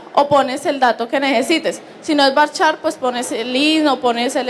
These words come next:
string, pones, eh, numeri-, numérico,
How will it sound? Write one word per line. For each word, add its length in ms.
string, 460
pones, 520
eh, 520
numeri-, 600
numérico, 1040